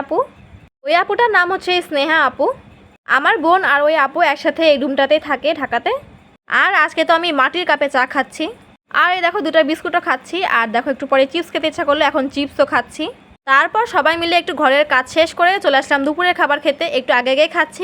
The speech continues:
কারণ খাওয়া দাওয়া করে আমরা একটু বাইরেও বের হব। তো আমার বোন এখন আলু ভর্তা করতেছে, এটা কিন্তু অনেক বেশি মজা হয়েছিল, সেটা একদম যুদ্ধ করতেছে আলুর সাথে। আর আজকে আমাদের খাবারে ছিল গরম গরম সাদা ভাত, আলু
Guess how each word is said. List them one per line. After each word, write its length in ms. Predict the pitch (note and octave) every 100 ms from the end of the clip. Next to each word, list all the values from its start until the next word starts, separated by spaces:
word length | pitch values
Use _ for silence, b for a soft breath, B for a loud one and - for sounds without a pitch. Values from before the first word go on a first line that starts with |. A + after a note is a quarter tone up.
| F4
কারণ 200 | C4+ B3+ A#3 C4+
খাওয়া 180 | C4 C#4+
দাওয়া 140 | E4 D#4+
করে 120 | F4 B3
আমরা 140 | A#3+ B3+
একটু 100 | C4+ A#3+
বাইরেও 260 | B3 C#4 E4
বের 120 | D4 D#4
হব। 140 | C#4+ B3 A#4 - - _ _ -
তো 60 | F#4
আমার 160 | G4+ A4
বোন 140 | D4+ F4 F4
এখন 140 | F#4 D4
আলু 100 | D4+
ভর্তা 200 | D#4+ D4+ E4
করতেছে, 300 | D4+ D#4+ F4 D#4+
এটা 120 | C#4+ D4
কিন্তু 160 | D4+ C4+
অনেক 120 | C4+ D#4
বেশি 160 | E4+ E4 C4+
মজা 160 | B3 D4+
হয়েছিল, 220 | C4+ C#4+ D#4
সেটা 140 | C#4+ C4
একদম 160 | A#3+ B3+ A3
যুদ্ধ 200 | B3 E4 F4
করতেছে 300 | F4 E4+ E4+ D4
আলুর 160 | D4 D4+
সাথে। 200 | C#4 E4 A#4 - - _ - -
আর 80 | F#4+ D#4+
আজকে 180 | D#4+ E4+
আমাদের 220 | D#4+ D#4+ E4+
খাবারে 260 | E4+ C4 C#4 C#4
ছিল 120 | C#4+ D4 B3
গরম 180 | C4 D4+
গরম 160 | D#4 E4 D#4+
সাদা 220 | C4 C#4 C#4
ভাত, 200 | C#4+ G4 - -
আলু 120 | C4+